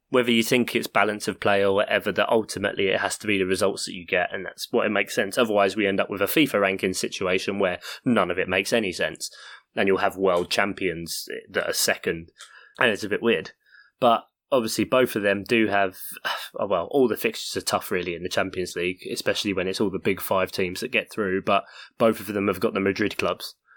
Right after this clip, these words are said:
Um, so it will be very interesting to see how Liverpool come up against Atletico and Man City against Real,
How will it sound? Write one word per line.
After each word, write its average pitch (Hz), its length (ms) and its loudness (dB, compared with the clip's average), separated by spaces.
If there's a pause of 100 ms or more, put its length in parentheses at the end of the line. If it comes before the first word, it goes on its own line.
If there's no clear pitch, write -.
(420)
Um, 95 540 -2
so 107 300 2
it - 160 -2
will 110 200 4
be 98 160 -2
very 101 360 2
interesting 98 540 -4
to - 80 -8
see 95 260 0
how 95 200 0
Liverpool 98 380 0
come 92 160 0
up 92 140 -2
against 95 300 -4
Atletico 95 600 -2 (420)
and 92 280 0
Man 95 180 0
City 90 400 -4
against 90 340 -2
Real, 92 440 -2